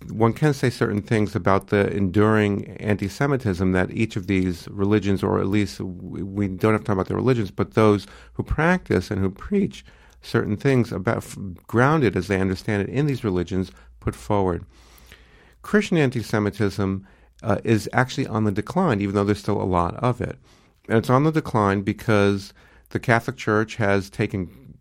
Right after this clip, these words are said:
great pains to try to do something about all the <laughs> anti-Semitism that spread. And with Vatican two in the nineteen sixties, it lifted the intergenerational curse on Jews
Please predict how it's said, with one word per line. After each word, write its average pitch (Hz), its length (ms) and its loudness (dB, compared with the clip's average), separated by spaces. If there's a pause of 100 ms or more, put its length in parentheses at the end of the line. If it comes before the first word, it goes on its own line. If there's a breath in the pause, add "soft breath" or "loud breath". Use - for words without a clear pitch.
great 135 300 0
pains 101 500 0
to 107 200 0
try 98 320 0
to 95 280 2 (720 soft breath)
do 175 140 6
something 113 480 2
about 101 300 6
all 110 160 4
the 117 200 2
<laughs> - 0 -
anti-Semitism 110 560 2
that 92 60 -4
spread. 101 380 0
And 117 80 0
with 110 100 -2
Vatican 120 420 0
two 107 220 -2
in 104 60 2
the 104 60 0
nineteen 95 300 -2
sixties, 101 600 -4
it 104 220 2 (260 loud breath)
lifted 123 580 4
the 113 140 4
intergenerational 107 840 2
curse 107 440 0
on 98 280 0
Jews 95 560 0